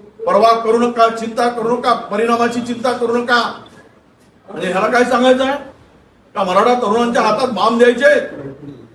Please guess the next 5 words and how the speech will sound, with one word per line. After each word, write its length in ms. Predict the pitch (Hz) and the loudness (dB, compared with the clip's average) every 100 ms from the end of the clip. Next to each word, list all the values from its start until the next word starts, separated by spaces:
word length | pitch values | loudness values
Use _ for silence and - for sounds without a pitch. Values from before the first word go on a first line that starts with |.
| - _ _ _ - | -20 _ _ _ -8
आणि 140 | 190 | -2
जा 480 | 208 240 277 - - - - - _ _ _ - | 4 6 6 2 -4 -14 -20 -20 _ _ _ -4
ओबीसी 340 | 196 247 240 | 0 0 2
नेत्यावर 320 | 233 226 240 254 | 2 4 4 4
फेका, 640 | 233 226 262 - - | 2 2 2 2 -2